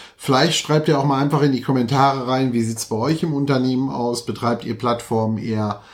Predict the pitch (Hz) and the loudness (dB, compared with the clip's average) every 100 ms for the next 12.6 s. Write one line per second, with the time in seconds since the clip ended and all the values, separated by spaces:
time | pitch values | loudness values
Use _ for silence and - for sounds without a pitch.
0 | - - 139 131 160 180 - 165 160 143 | -20 -6 -2 0 2 0 0 2 4 4
1 | 139 143 - 135 120 - - 131 147 160 | 4 2 0 -4 -4 -6 -2 0 2 2
2 | 143 - - 143 135 131 131 135 - - | 0 -6 -2 0 2 2 2 2 -2 -4
3 | 131 110 104 - 131 151 - 139 - 127 | -2 -2 -2 0 0 0 -2 -4 0 0
4 | 123 127 127 - 120 113 113 110 107 - | 2 2 0 -2 0 2 2 0 -2 -2
5 | 101 90 - 101 95 107 117 151 147 139 | -2 -2 -2 -2 -2 -2 -2 0 0 2
6 | 139 139 - 104 104 110 110 110 107 - | 0 -2 -2 0 0 0 0 2 -2 -6
7 | - - _ - 120 117 110 110 104 101 | -20 -20 _ 0 2 2 0 0 0 0
8 | - - 117 104 98 107 113 - - _ | -2 -4 -2 -2 -2 -4 -8 -10 -18 _
9 | _ _ _ _ _ _ _ _ - - | _ _ _ _ _ _ _ _ -14 -6
10 | 101 107 127 156 151 - 160 160 - 131 | 0 2 2 2 0 0 0 -2 -4 -2
11 | 127 117 117 113 117 113 107 - 123 107 | 0 2 2 0 0 0 0 -6 -6 -6
12 | - 104 104 110 98 - | -6 -8 -8 -6 -8 -10